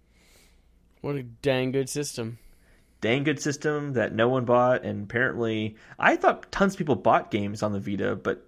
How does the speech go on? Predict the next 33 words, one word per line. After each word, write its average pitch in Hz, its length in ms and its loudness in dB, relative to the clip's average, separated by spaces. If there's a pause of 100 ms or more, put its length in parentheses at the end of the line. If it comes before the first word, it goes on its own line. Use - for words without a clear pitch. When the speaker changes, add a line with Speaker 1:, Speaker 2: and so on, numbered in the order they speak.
Speaker 2:
man, 110 580 -4
like, 110 220 -4 (300)
the 131 100 2
best-selling 185 500 4
game 139 360 2
didn't 135 240 -4
even 131 200 0
break 117 280 4
a 107 60 -2
million 110 400 0
and 101 120 -4
a 101 60 -4
half. - 600 -8 (1200)
Speaker 1:
Yeah. 110 240 -8 (220)
Speaker 2:
That's, - 440 -8
that's - 380 -12 (160)
not 131 200 -12
good. - 380 -8 (2000)
All 160 140 6
right. 113 240 6
Speaker 1:
Well, 160 80 2
hold 240 180 8
on. 247 80 6
How 233 220 6
many 392 140 4
of 277 60 2
these 233 140 2
did 190 140 0
you 202 120 4
actually 190 360 2
ever 151 200 0
own? 110 440 -2 (400)
Speaker 2:
Um, 151 460 8